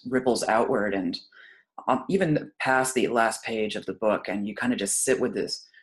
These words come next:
horror. And it's, <laughs> I ended up reading it twice over 'cause it was, I had to see how that effect was done, and it's so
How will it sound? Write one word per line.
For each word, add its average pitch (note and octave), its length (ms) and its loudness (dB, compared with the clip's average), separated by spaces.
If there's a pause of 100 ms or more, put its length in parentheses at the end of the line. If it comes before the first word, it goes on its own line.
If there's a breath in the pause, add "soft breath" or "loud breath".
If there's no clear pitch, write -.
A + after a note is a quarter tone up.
(120)
horror. A2+ 520 4
And G2 140 6
it's, - 160 2
<laughs> - 80 2
I G#3 560 4
ended E3 240 2
up C#3 120 2
reading C#3 360 6
it A2+ 160 0
twice C3 440 2
over A#2+ 300 0
'cause - 220 -10
it F2 120 -6
was, F2+ 280 -6 (340 loud breath)
I C#3 60 0
had C#3 100 2
to C3 80 2
see E3+ 340 -2
how B2 200 0
that G#2+ 160 4
effect - 400 -2
was G#2+ 180 -6
done, D3 320 4
and A2 140 0
it's - 200 -6
so D3+ 380 0